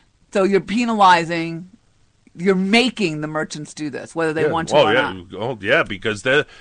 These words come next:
Speaker 2: they're the ones that have to pay out. Remember, mostly you're covered except for fifty bucks for fraud. If someone s-, takes your card, does something with it, they, eh, you can prove it wasn't you, then you're covered. You won't have to pay more than fifty bucks.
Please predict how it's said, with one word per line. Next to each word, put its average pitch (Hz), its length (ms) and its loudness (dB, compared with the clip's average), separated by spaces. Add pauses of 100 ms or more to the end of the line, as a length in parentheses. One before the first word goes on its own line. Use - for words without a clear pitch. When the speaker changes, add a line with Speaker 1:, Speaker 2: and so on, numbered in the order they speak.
(200)
Speaker 2:
they're 160 180 4
the 180 120 2
ones 151 220 0
that 135 80 -4
have 127 160 -4
to 117 60 -16
pay 120 260 -2
out. 113 260 2 (180)
Remember, 107 480 -6 (380)
mostly 135 480 -2
you're 120 120 -4
covered 127 460 -2
except 113 300 -6
for 104 100 -12
fifty 113 380 -12
bucks 104 380 -6
for 87 160 -18
fraud. 90 420 -10 (520)
If 92 140 -12
someone 110 380 -6
s-, - 240 -16
takes 104 260 -8
your - 40 -18
card, 101 260 -2
does 98 220 -6
something 101 180 -8
with 95 100 -8
it, 98 200 -4 (340)
they, 104 400 -2 (500)
eh, 101 160 -10
you 98 220 -10
can 101 160 -12
prove 95 420 -8
it 95 180 -12
wasn't 98 320 -2
you, 107 280 2
then 92 400 -6 (300)
you're 101 120 -6
covered. 123 540 0 (320)
You 110 400 -8 (480)
won't 113 220 -6
have 107 100 -4
to 110 100 -12
pay 107 140 -10
more 101 180 -10
than 92 100 -12
fifty 95 320 -14
bucks. - 580 -14